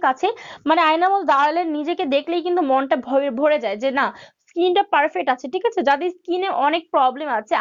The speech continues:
আমি তাদেরকে সাজেস্ট করবো যে অবশ্যই আপুরা আপনার এই ক্রিমটা একবার হলে ইউজ করে দেখবেন, ঠিক আছে? এটা basically আপনাকে পিঙ্কিশ একটা কালার দিবে, এই ক্রিমটা আপনাকে একটা পিঙ্কিশ কালার দিবে, ঠিক আছে? স্কিনটা যারা পিঙ্কিশ কালার পছন্দ করেন তারা এটা ইউজ করবেন, ঠিক আছে? But যারা হচ্ছে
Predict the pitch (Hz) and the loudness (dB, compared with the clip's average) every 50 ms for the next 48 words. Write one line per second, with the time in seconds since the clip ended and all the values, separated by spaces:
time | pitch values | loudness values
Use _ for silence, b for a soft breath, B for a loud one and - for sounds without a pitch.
0 | 220 254 285 311 339 339 302 285 262 330 - 381 370 359 285 247 247 294 - - | 0 0 0 0 0 0 0 0 0 -2 -4 -2 0 0 0 0 -2 -6 -6 -4
1 | 320 277 320 294 285 - 240 254 233 302 330 - - 339 285 269 - 320 339 330 | -4 -2 -2 -2 0 2 2 2 0 -2 -4 0 0 0 0 0 0 0 0 0
2 | 285 - 285 302 320 - - - 339 370 370 381 359 339 330 - 302 254 247 247 | 0 0 -2 -4 -4 -4 -2 -2 -2 0 0 0 -2 -2 0 0 0 0 0 0
3 | 262 311 330 330 320 294 254 269 294 277 - - 311 302 254 220 254 226 208 202 | 0 2 2 2 2 0 0 -2 -2 -4 -2 0 0 0 2 0 -2 -2 -2 -4
4 | 226 214 220 - - - 466 453 - 226 214 - B B B B B B - 339 | -6 -6 -6 -6 -4 -4 -2 -2 -2 -4 -4 -4 B B B B B B -2 0
5 | 370 403 320 370 381 370 415 339 392 392 392 359 330 349 381 370 381 381 - - | 0 2 2 0 0 0 0 0 0 2 2 2 2 0 -2 -2 -2 -2 -2 0
6 | 359 339 359 339 381 370 370 403 359 370 359 359 311 277 269 277 262 226 240 254 | 0 0 0 0 -2 0 0 0 0 0 0 0 2 2 2 2 0 -2 -4 -2
7 | 214 302 320 - 269 320 359 349 359 359 359 349 320 370 330 - 302 330 320 339 | -2 -2 -2 0 0 0 0 2 2 0 0 2 2 0 0 0 -2 -4 -4 -2
8 | 302 359 - - - 359 339 370 359 370 381 392 381 - - 277 262 254 247 202 | -4 -4 -4 -2 -2 -2 0 -2 -2 -2 -2 -4 -2 0 0 2 2 2 0 -2
9 | 220 226 196 220 226 339 - 440 403 - 349 285 277 - _ - 330 359 330 381 | -4 -8 -8 -6 -6 -4 -2 -2 -2 -2 -2 -4 -4 -6 _ -2 -2 0 0 2
10 | 370 370 359 359 - - 349 339 320 403 381 - - 320 330 339 - 311 302 - | 2 2 2 0 0 -2 -2 -2 -2 -4 -4 -2 -2 -2 -2 -2 -4 -4 -6 -6
11 | - 359 370 359 330 359 427 480 B B B B B B B 370 339 339 359 - | -4 -4 0 0 0 0 0 -4 B B B B B B B 2 2 2 2 0
12 | - 311 302 381 381 392 370 330 302 285 254 269 302 320 311 - 311 277 240 202 | -4 -4 -2 0 0 0 0 -2 -2 -2 0 0 0 0 0 0 2 2 2 0
13 | 240 247 247 359 349 427 427 - 320 233 247 302 302 - 240 277 269 285 311 339 | -2 -8 -8 -6 -4 -2 -2 0 0 0 0 0 0 0 0 2 2 4 4 2
14 | 359 359 381 | 2 0 -2